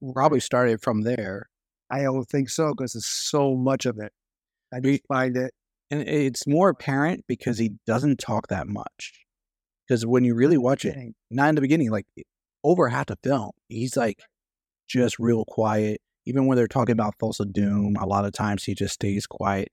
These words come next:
Speaker 1: which I get. That's the character and everything. Uh, I don't, oh, you, you hear that a lot.
Speaker 2: Especially when he's getting, well, oh, here we go. Here's another thing. When he, in the first Gladiator fight, when he's being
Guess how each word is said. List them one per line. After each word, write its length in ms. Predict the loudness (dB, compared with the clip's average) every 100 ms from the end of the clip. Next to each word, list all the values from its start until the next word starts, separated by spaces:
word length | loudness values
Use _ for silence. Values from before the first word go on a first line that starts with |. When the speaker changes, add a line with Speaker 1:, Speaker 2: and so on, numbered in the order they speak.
| _ _
Speaker 1:
which 140 | -4 -4
I 60 |
get. 340 | 0 2 2 0 -10 _ _ -12
That's 160 | -10
the 80 | -6
character 420 | 0 2 2 0
and 100 | -2
everything. 400 | -2 -4 -4 -6 -8 _ -16 -4
Uh, 500 | 2 4 4 2 -4 -8 _ -2
I 80 | 2
don't, 240 | 2 0 -6
oh, 440 | 2 4 4 2 -4 _ -2
you, 160 | 2
you 160 | 2 4
hear 120 | 4
that 180 | 4 2
a 40 |
lot. 320 | -2 -2 -2 -4 _
Speaker 2:
Especially 240 | -6 0 2
when 160 | 2
he's 140 | 0 2
getting, 340 | 2 2 -2 _ _ _ _ -8
well, 120 | -2
oh, 180 | 0 0
here 180 | 2 2
we 60 | 4
go. 160 | 4
Here's 160 | 4 2
another 280 | 2 2 2
thing. 260 | 0 0 -2 _ _
When 120 | -4
he, 200 | -2 -2 -4 -6
in 80 | -4
the 80 | -2
first 340 | 0 0 0
Gladiator 500 | -2 0 0 0 -2
fight, 280 | -6 -12 -12 -6
when 200 | -2 0
he's 320 | 0 0 -2
being 460 | 0 2 2 0